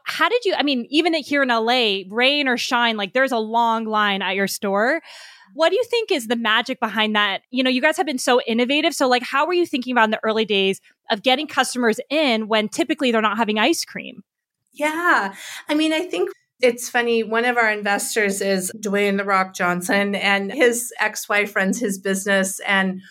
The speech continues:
Speaker 2: one of the things we connected on really early, you know, obviously they produce these gangbuster, you know, global success movies. And I remember her name is Danny. She was sitting across from me and she said,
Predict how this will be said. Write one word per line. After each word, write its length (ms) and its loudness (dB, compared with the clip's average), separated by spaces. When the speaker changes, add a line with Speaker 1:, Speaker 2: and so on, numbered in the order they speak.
Speaker 2:
one 200 2
of 120 0
the 100 0
things 300 -2
we 100 -2
connected 560 -4
on 320 0
really 300 0
early, 500 0
you 140 -2
know, 180 0
obviously 560 -2
they 460 -2
produce 400 -2
these 420 -4
gangbuster, 1080 0
you 80 -2
know, 180 -2
global 540 0
success 640 -4
movies. 500 0
And 160 -2
I 60 2
remember 640 0
her 160 -6
name 180 -2
is 140 -2
Danny. 440 -2
She 200 -6
was 200 -6
sitting 240 -4
across 360 -4
from 140 -8
me 120 -4
and 80 -8
she 160 -10
said, 280 -4